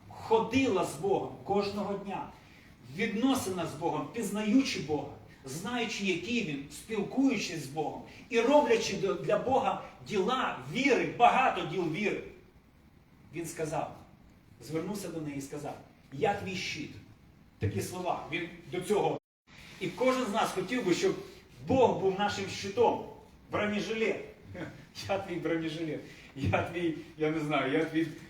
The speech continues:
бронетранспортер. <laughs> Я твій щит". Вона будувала, е, відносини, пізнавала Бога, робила кроки віри. І знаєте, коли,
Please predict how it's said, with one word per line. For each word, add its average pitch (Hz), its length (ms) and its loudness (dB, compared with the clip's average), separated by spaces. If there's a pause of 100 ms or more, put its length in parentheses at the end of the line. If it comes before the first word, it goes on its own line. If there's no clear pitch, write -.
(180)
бронетранспортер. 196 960 4 (480)
<laughs> - 460 -14
Я 208 280 4
твій 208 140 -2
щит". - 420 -2 (920)
Вона 170 380 -4
будувала, 175 720 4 (520)
е, 135 260 -6 (320)
відносини, 170 460 -8 (440)
пізнавала 180 640 -2 (100)
Бога, - 160 -8 (320)
робила 180 420 4
кроки 170 360 -4
віри. 160 240 -6 (1900)
І 151 80 -6
знаєте, 220 540 -4 (400)
коли, 214 580 4